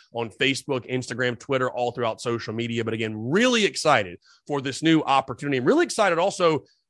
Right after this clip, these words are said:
for you guys. Because, again, if you're in this local area, if you're looking for a home and you need a realtor, look no further than Marissa Kennedy of Coldwell Banker, again,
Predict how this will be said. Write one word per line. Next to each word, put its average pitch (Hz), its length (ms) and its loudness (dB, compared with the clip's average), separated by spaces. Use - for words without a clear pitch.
for 143 80 -4
you 170 200 -2
guys. 104 260 -6
Because, 113 180 -10
again, 165 140 2
if 110 100 -2
you're 175 140 6
in 196 60 4
this 202 180 -2
local 185 300 0
area, 190 320 2
if 123 80 -6
you're 160 100 -4
looking 170 340 -4
for 156 120 -6
a 139 40 -4
home 175 260 4
and 135 120 0
you 190 80 0
need 190 120 0
a 143 60 2
realtor, 135 520 -2
look 135 520 4
no 156 360 4
further 123 400 -2
than 104 120 -8
Marissa 131 380 -2
Kennedy 139 240 -2
of 120 140 -4
Coldwell 127 360 2
Banker, 127 320 0
again, 110 240 -6